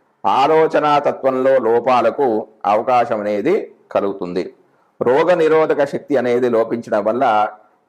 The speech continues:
కలిగే సమస్యలు పెరుగుతాయి. బుధుడు రెండు, నాలుగు,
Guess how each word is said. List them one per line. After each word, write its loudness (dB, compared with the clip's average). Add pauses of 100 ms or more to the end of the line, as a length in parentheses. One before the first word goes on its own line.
(100)
కలిగే 0
సమస్యలు -2 (100)
పెరుగుతాయి. -2 (600)
బుధుడు 0 (240)
రెండు, 0 (140)
నాలుగు, 0